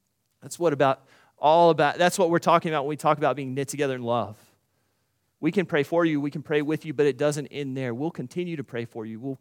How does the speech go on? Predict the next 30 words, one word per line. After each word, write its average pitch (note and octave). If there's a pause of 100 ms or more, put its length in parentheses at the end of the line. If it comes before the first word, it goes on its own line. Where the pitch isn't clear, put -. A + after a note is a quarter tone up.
(100)
continue D#3+
to C#3+
pray C3+
with D#3
you. C#3
We'll B2
study F3
with C#3
you. C3+
We'll C#3+
support F3
you D#3+
in B2
any D#3+
way D3
that C3+
we C3
can. G#2 (2000)
If -
you F3
need E3+
the C3+
help C#3+
of D#3+
the E3
church, -
come C#3+
to C#3+
the C#3+
front G2+